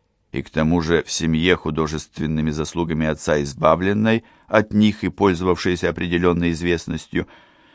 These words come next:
это вызывало некоторое осложнение и оставалось всегда душевной полутайной, предметом редкого и исключительного вдохновения,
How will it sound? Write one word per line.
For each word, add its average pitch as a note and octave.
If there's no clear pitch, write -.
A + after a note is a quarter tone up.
это F3+
вызывало D3
некоторое C3
осложнение G2
и D2+
оставалось F2+
всегда E2+
душевной E2+
полутайной, F2
предметом A2+
редкого A#2
и G2+
исключительного G2+
вдохновения, E2